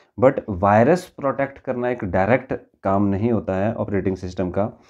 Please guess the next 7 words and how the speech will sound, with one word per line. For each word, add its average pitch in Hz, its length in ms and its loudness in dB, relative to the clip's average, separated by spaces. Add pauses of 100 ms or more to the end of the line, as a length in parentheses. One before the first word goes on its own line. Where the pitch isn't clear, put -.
(540)
However, 110 340 6
you 117 160 -2
can 113 240 2
install 107 460 -2
extra 98 360 0
utilities। 85 720 -4
तो 127 200 -4